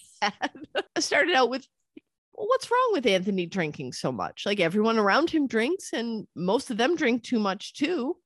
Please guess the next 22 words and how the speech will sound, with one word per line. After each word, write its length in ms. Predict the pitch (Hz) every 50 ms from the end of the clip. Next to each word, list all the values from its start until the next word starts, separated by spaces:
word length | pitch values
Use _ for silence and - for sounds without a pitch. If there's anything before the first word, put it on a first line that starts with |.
| _ _ _ _ _ _ -
right?" 220 | - 339 359 -
The, 120 | - 247 262
the, 220 | 220 233 233 226 - _
they're 180 | - 214 233 247
always 200 | 240 262 262 -
part, 300 | - - - - - 240
like, 200 | 240 220 - _ _
the 80 | - 175
party 420 | - - - - 175 196 220 220
where 180 | 220 214 220 220
the 100 | 208 202
grandfather 600 | - 196 190 202 220 220 214 196 202 202 202 196
shows 360 | 196 - - 214 214 208 202 208
up 240 | 208 226 226 -
and 120 | 190 165 165
is 140 | 160 180 -
like, 160 | 135 160 185 220
"Oh, 100 | 226 220
you're 200 | 190 180 185 180
all 140 | 175 175
disowned." 460 | 175 180 165 180 - - 233 240 220 190
Like, 180 | 175 175 185